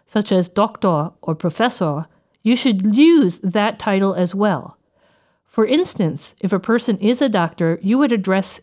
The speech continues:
him or her as Herr Doktor or Frau Doktor. Calling someone you do not know well by his or her first name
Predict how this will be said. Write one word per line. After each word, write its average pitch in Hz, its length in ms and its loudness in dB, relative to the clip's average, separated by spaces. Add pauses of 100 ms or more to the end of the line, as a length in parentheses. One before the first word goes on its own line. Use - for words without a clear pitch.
him 226 360 0
or 247 180 0 (120)
her 156 340 -2 (320)
as 165 180 -2 (120)
Herr 262 240 2 (100)
Doktor 202 540 -4 (480)
or 165 300 -2
Frau 220 560 0 (100)
Doktor. 196 540 -4 (840)
Calling 247 320 2
someone 240 380 2
you 202 120 2
do 196 140 0
not 190 320 0
know 262 160 2
well 196 320 0
by 156 200 -2
his 202 260 0
or 190 80 0
her 170 180 0
first - 380 -4
name 160 340 0